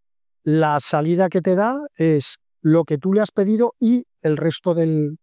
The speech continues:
del audio separado. Y más allá de, por el interés que tiene esta noticia para todos los amantes del karaoke, la comento porque, como digo, esta familia de modelos Segment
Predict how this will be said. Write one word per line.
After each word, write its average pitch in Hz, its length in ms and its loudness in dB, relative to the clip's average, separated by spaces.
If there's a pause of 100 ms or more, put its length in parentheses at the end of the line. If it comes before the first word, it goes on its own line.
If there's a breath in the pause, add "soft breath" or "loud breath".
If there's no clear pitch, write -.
(120)
del 147 220 0
audio 202 460 0 (220)
separado. 131 640 -4 (180)
Y 202 340 2 (260)
más 139 280 -2
allá 160 320 0
de, 151 560 2 (100)
por 151 160 -2
el 151 120 -2
interés 151 320 0
que 160 100 -2
tiene 160 180 0
esta 156 160 -2
noticia 156 400 0
para 131 180 -2
todos 147 220 0
los 156 180 -4
amantes 151 400 0
del 147 180 0
karaoke, 160 520 -2 (240)
la 185 160 -2
comento 214 420 0
porque, 180 320 -2
como 165 220 0
digo, 160 240 2
esta 170 200 -2
familia 185 460 2
de 165 180 0
modelos 156 680 -2 (200)
Segment 160 520 -2